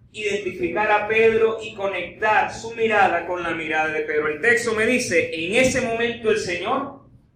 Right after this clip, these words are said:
se volvió y miró a Pedro". Cuando Pedro voltea donde está Jesús y mira que Jesús lo está observando,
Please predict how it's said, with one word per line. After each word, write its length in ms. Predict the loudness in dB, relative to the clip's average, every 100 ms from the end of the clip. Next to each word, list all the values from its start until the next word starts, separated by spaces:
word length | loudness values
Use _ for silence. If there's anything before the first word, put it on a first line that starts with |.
| _
se 340 | -10 4 6
volvió 840 | 8 8 6 6 6 6 4 -6 -16 -20 -20 -20 -4
y 180 | 4 6
miró 300 | 6 8 10
a 180 | 10 10
Pedro". 560 | 6 6 2 -4 -12 -20 -20 _ -20 _ -20 _ _ _ _ _ -20 -20 _ _ _
Cuando 420 | -4 -2 0 -2 0
Pedro 340 | 2 4 2
voltea 400 | 0 -4 0 0
donde 160 | 0 -6
está 180 | -4
Jesús 440 | -2 -2 -2 -6 -8
y 120 | -8
mira 440 | -6 -4 -6 -8
que 120 | -12 -14
Jesús 340 | -8 -6 -4
lo 80 | -6
está 200 | -6 -8
observando, 760 | -8 -10 -8 -8 -8 -12 -18